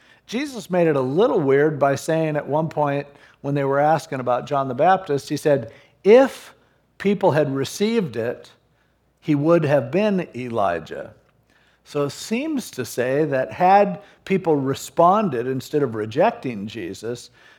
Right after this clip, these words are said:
that then John the Baptist would have fulfilled the prophecy in Malachi about Elijah. And so, uh, but then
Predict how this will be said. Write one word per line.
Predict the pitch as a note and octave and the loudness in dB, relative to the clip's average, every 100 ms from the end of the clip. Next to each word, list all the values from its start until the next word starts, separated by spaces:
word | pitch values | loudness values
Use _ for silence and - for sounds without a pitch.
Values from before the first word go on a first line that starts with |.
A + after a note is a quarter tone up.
| _ | _
that | C3+ C#3+ D3 | -2 -2 2
then | D#3 D3+ D3+ - _ - | 2 2 -4 -8 _ -14
John | A#2+ D3+ E3 | -2 0 2
the | |
Baptist | C#3+ C#3+ C#3 C3 - | 2 2 0 -8 -8
would | C#3 F#3 A#3+ | 2 6 6
have | D#3 C3 C3+ C3 | 4 0 -2 -4
fulfilled | E3 D3 B2+ B2+ C#3 | -4 -4 -2 -4 -4
the | D#3+ | -2
prophecy | C3 A#2 - B2+ C#3+ | 0 0 -4 -10 -8
in | D3 E3 | -6 -6
Malachi | G#3 G#3+ C#3 A2+ B2 C3+ - _ _ - | 0 2 2 0 -2 -4 -10 _ _ -10
about | B2+ A#2+ A#2+ C3 - | -4 -2 -2 -4 -6
Elijah. | C#3+ D#3+ G3 G#3 B2 G#2 - - _ _ _ _ - | -2 4 6 6 2 -8 -12 -18 _ _ _ _ -6
And | C3 C3 | -6 0
so, | D#3+ D3+ C#3+ B2 - - - | 4 6 6 0 -6 -20 -6
uh, | C3 - - | -2 -2 -6
but | B2 D#3+ G3+ | -2 0 4
then | G3 F3+ D#3+ - | 4 4 0 -8